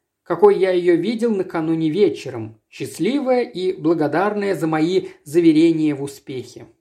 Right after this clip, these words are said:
Ее глаза нежные, привлекательные, исполненные доверия, заглядывающие в мои.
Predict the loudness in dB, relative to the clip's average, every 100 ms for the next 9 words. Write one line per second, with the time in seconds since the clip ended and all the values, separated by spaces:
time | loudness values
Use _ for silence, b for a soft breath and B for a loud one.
0 | _ _ _ _ _ _ -2 4 4 4
1 | 2 0 -2 -2 -4 -8 B B -2 0
2 | -2 -4 -6 -8 0 0 2 0 -2 -4
3 | -6 -8 -8 -8 -8 -10 -4 0 0 -2
4 | -6 -8 -6 -2 0 0 0 0 -2 -10
5 | -10 -6 -4 -2 -2 0 2 2 -2 -10
6 | -10 -10 -8 -6 -6 -6 -8